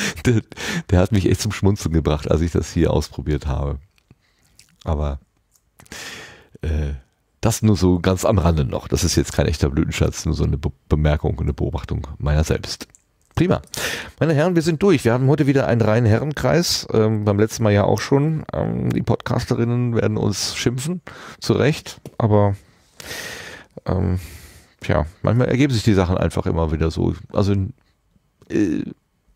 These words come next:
es soll kein reiner Männerclub werden hier. Und ist es auch nicht. Und es geht auch gar nicht um das Geschlecht. Also hier ist jeder willkommen. Ähm, All Creatures Welcome. Übrigens ein sehr schöner Film und frei verfügbar. Ähm,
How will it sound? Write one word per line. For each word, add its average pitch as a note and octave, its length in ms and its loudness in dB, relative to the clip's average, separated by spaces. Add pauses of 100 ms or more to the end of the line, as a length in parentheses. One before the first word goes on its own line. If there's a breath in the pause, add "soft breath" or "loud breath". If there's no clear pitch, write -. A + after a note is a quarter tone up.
(320)
es - 100 -16
soll B2 160 0
kein C#3+ 200 0
reiner B2+ 260 2
Männerclub B2+ 480 2
werden B2 300 2
hier. E2+ 300 4
Und F2+ 240 -6
ist A#2 180 0
es - 140 -2
auch - 180 -2
nicht. E2+ 300 -2 (480 loud breath)
Und G2+ 100 -4
es - 140 -6
geht C#3+ 160 2
auch F#2 100 0
gar F2+ 140 2
nicht F#2 160 0
um F2+ 80 0
das F2+ 180 2
Geschlecht. - 600 -2 (100)
Also F#2 260 2
hier G2 220 4
ist - 140 -2
jeder A2 240 2
willkommen. E2+ 420 -2 (840 loud breath)
Ähm, D#2+ 380 0 (440 soft breath)
All G2+ 140 0
Creatures G2+ 400 0
Welcome. G2 420 2
Übrigens E2+ 300 0
ein D#2 80 -2
sehr D2+ 160 2
schöner D#2 240 2
Film G#2+ 240 2
und A2 360 0
frei G2+ 240 0
verfügbar. - 600 -2 (480 loud breath)
Ähm, C2 340 0